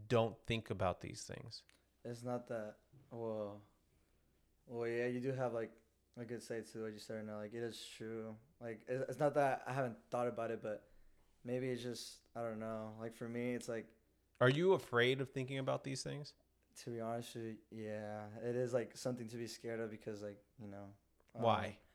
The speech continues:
Speaker 2: I just feel like well, specifically for my family, like, it could be easy, like, spread apart. Like, we could easily just spread, like, apart, like, everywhere, you know?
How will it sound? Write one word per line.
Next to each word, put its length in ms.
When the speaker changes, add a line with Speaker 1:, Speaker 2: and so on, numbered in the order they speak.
Speaker 2:
I 100
just 160
feel 140
like 320
well, 360
specifically 320
for 120
my 140
family, 320
like, 200
it 100
could 100
be 160
easy, 240
like, 180
spread 340
apart. 600
Like, 140
we 80
could 120
easily 260
just 300
spread, 340
like, 120
apart, 280
like, 100
everywhere, 640
you 60
know? 180